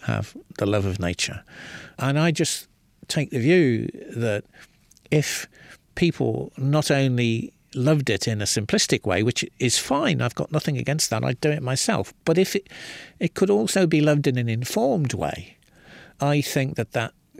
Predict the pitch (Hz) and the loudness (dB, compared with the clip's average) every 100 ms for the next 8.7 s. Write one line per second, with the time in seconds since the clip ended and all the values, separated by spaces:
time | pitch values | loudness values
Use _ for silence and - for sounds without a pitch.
0 | 190 - 123 123 107 107 113 110 113 - | -10 -2 0 0 0 0 -2 -2 -4 -8
1 | _ _ - 131 107 110 104 - - 87 | _ _ -6 -4 -2 -4 -6 -4 -4 -4
2 | 90 - 139 - 156 160 - 143 135 123 | -4 -4 -2 -2 0 0 0 -2 0 2
3 | 127 147 98 87 - - _ 120 127 151 | 2 2 2 -2 -8 -20 _ -2 2 2
4 | 147 131 120 107 - - 98 320 139 127 | 2 0 0 -4 -4 -6 -6 -6 -4 -2
5 | 135 139 160 151 120 98 95 101 - 107 | 2 4 6 6 2 0 -4 -6 -6 -6
6 | - 110 110 - 95 - - 120 123 117 | -4 -6 -4 -4 -4 -6 -6 -2 -2 -2
7 | - 85 78 - - - - - - 117 | -2 -4 -4 -10 -10 -16 -16 -14 -6 -4
8 | 117 127 131 120 107 104 | 0 2 2 2 0 -2